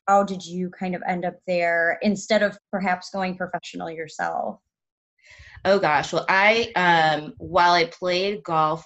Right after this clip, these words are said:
Speaker 2: in high school and college, um, and loved the game, I think I gave professional, like, competition thought, like, my senior year of high school, or excuse
Speaker 1: Okay.
Speaker 2: me, of, of college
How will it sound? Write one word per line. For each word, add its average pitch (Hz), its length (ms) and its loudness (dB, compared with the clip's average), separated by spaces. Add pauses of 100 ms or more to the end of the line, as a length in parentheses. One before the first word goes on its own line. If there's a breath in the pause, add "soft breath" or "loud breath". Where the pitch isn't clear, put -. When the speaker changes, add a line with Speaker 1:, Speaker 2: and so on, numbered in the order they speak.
Speaker 2:
in 135 560 -8 (120)
high 151 200 -4
school 175 300 -6
and 170 100 -8
college, 127 760 -6 (340 soft breath)
um, 139 180 -4
and 143 160 -4
loved 156 240 0
the 170 80 -4
game, 131 640 -6
I 156 60 -2
think 175 260 -4
I 185 100 2
gave 160 500 -2 (640)
professional, 156 640 -2
like, 127 140 -4
competition 156 920 -6 (120)
thought, 139 400 0
like, 139 160 -8
my 127 80 -6
senior 143 380 -8
year 127 260 -4
of 123 80 -10
high 127 200 -6
school, 131 520 -8 (260 soft breath)
or - 60 -4
excuse 143 160 -4
Speaker 1:
Okay. 127 140 0
Speaker 2:
me, - 80 -8
of, 131 240 -2 (140)
of 131 180 -2
college 135 800 0